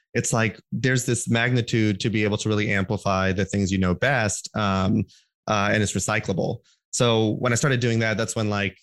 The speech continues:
you know, the stations opened up and different companies to say, like, "Hey, could you, like, come on?" And, and you're basically just potentiating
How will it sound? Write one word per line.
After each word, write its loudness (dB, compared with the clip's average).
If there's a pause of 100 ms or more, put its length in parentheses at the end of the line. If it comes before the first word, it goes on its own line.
(140)
you 2
know, 4
the 2
stations -2
opened 2
up 0
and 0
different -2
companies 0
to -4
say, 0
like, 0
"Hey, -2
could -6
you, 2
like, 0
come -2
on?" 0
And, -2
and -2 (260)
you're 0
basically 2
just -4
potentiating -2